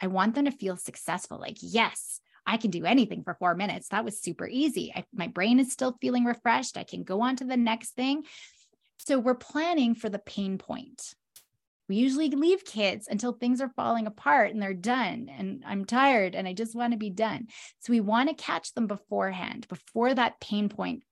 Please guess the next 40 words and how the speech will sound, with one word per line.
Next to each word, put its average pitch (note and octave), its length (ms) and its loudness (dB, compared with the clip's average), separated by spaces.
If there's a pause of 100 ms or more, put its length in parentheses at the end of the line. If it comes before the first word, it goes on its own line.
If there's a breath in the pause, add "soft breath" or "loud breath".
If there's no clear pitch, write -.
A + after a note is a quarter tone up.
(140)
arises. E3+ 680 -6
And G3 100 -6
we're F3+ 80 -2
gonna F3+ 180 -2
have G#3+ 300 2
that - 220 2
plan F#3 320 -2
break - 340 -8
so - 160 -8
that F3 140 -10
they F3+ 100 -4
can F3+ 220 -8
keep - 260 -10
their G#3 180 -6
energy F3+ 380 -6
resources F3 540 -8
going. - 320 -4 (880 loud breath)
Regardless D4+ 480 8
of E4 80 2
the D#4+ 80 2
study A#3+ 300 2
strategies G3 540 0
they F#3+ 100 -2
use, G3 560 0
we A3+ 120 2
just B3 240 -6
wanna F4+ 200 0
make D#4+ 180 0
sure A#3+ 220 -2
that A3+ 160 -4
that - 200 -2
study A#3 360 -2
session G#3 420 0
is F#3+ 80 -2
a F#3+ 60 -2
positive F#3 560 -4
one. F#3 260 -6
That's A3+ 260 -2
so D4+ 200 4
important. - 680 2